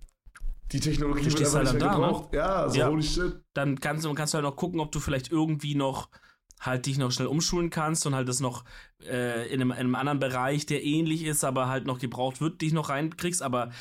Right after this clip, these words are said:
Speaker 2: die, die Wahrheit ist eher, ähm, ein Großteil der Jobs sind halt einfach dann weg und du musst halt dann,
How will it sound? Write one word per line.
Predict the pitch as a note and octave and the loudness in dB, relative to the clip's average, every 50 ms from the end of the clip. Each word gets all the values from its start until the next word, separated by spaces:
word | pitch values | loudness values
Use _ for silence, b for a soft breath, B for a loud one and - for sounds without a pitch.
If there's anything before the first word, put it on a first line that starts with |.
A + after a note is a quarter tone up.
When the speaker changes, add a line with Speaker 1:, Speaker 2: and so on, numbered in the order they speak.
| B B B _ | B B B _
Speaker 2:
die, | - B2+ A#2+ A2 | -2 -2 -2 -2
die | A#2 - - A#2+ A2+ A2 | -4 -4 -4 -4 -2 0
Wahrheit | A2 A#2+ D3 D#3 D3+ - | 0 0 0 0 -2 -2
ist | C3+ A#2+ - | -2 -2 -2
eher, | B2+ B2 B2 C3 C#3+ D3+ D#3+ B B B B B _ _ - | -2 0 0 2 0 0 -2 B B B B B _ _ -4
ähm, | A#2 A#2+ A#2+ A#2+ B2 A#2+ | -2 -2 0 -2 -2 -2
ein | A#2 A2+ | -2 -2
Großteil | A#2+ A#2+ B2 B2 - - C#3 C3+ | -2 -2 -2 0 2 0 0 0
der | B2+ A#2 | 0 -2
Jobs | A#2+ - B2+ B2 B2 - | -2 -2 -2 -2 -2 -2
sind | C3+ B2+ A#2+ | -2 -2 -2
halt | B2 A#2 | -2 -2
einfach | A2 G#2 - A2 | 0 0 0 0
dann | - G#2+ G2 F#2 | 0 -2 -4 -4
weg | G#2 A#2 - - - - - - | -4 -2 -2 -4 -2 -2 -2 -2
und | A2 A2 G#2+ | 0 0 0
du | - G#2+ | 2 2
musst | G#2+ A2 - - | 2 2 2 0
halt | A#2 A2 A2+ | 0 0 0
dann, | A2+ A2+ A2+ A2+ - | 2 2 2 2 0